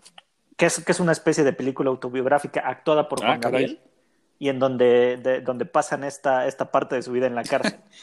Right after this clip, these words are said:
Speaker 2: <laughs>
Speaker 1: Lo más curioso es que en, en este lugar conoce a un,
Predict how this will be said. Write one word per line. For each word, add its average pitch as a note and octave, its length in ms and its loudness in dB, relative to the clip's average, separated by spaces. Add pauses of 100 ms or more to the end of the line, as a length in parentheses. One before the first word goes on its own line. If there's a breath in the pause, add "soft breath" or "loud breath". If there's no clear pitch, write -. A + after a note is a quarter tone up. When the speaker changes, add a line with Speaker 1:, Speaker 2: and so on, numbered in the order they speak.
(100)
Speaker 2:
<laughs> - 340 -20
Speaker 1:
Lo C#3+ 120 -12
más F#3+ 160 -4
curioso F3 600 -2
es D#3 180 -2
que - 100 -2
en, D3+ 100 -2
en C#3 240 -4
este D#3 220 -6
lugar C#3 380 2
conoce C3 420 -8
a C3 80 0
un, B2+ 580 -8